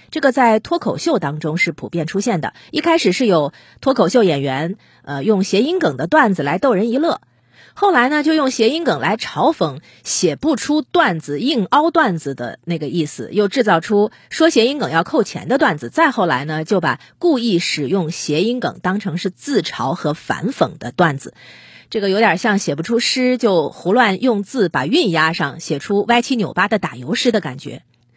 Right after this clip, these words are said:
很多流行热梗呢，本身是有解构的价值，它也暗含了消解对话严肃性的目的。这个也符合网络当中就是万事皆可娱乐的那个特性啊。比如说，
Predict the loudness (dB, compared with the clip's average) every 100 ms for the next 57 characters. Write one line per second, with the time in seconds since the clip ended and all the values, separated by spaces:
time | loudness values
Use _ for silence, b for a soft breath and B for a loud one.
0 | _ 0 4 6 6 4 2 2 2 -2
1 | -4 -6 -4 -2 -2 0 0 0 -2 -2
2 | 2 2 2 -2 -4 -4 -8 -10 -12 B
3 | B 0 2 2 2 2 0 -2 -4 0
4 | 2 2 0 2 4 4 0 -4 -2 -2
5 | 0 -2 -2 -6 -4 -2 -2 -4 -4 -2
6 | -4 -6 -16 b b b b -2 2 2
7 | 2 -2 0 2 4 2 0 4 2 2
8 | 0 0 2 2 -2 -4 -4 -4 0 2
9 | 2 2 2 0 2 2 2 2 2 0
10 | -4 -2 -2 2 2 2 -4 -6 -4 -2
11 | -2 -2 -4 -4 -6 -6 -4 0 2 2